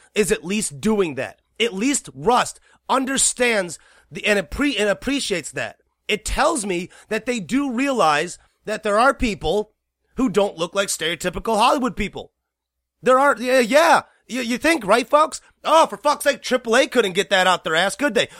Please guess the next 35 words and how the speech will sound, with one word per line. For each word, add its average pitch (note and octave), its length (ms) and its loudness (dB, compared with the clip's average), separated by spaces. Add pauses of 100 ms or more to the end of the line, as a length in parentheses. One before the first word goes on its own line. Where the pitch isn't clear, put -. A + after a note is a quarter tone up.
Oh, D#4+ 180 6
for A#3+ 100 -8
fuck's C4+ 280 -4
sake, D4 200 0 (160)
a B3 120 2
fat D4 420 0
girl A#3+ 300 2
couldn't B3 300 0
be B3+ 120 -2
the A3+ 100 0
fucking A#3 340 -2
hero A#3 280 0
of G3+ 80 -4
a F#3 80 -8
video A#3 320 2
game. F3 300 2
God A#3 260 4
forbid. A3+ 340 2
Oh, B3+ 300 4
no. F#3 380 0 (260)
That A#3+ 200 2
could D#3 120 -8
never B3 380 0
happen F3+ 320 0
in E3+ 80 -2
triple E3+ 360 -2
A. F#3+ 260 4
Oh, F#3+ 360 4
no. F#3 440 0 (280)
But B3+ 140 2
it's B3 80 -8
gonna A#3+ 160 0
happen A3 260 0
in F3+ 80 -4
Rust. A#3+ 380 -2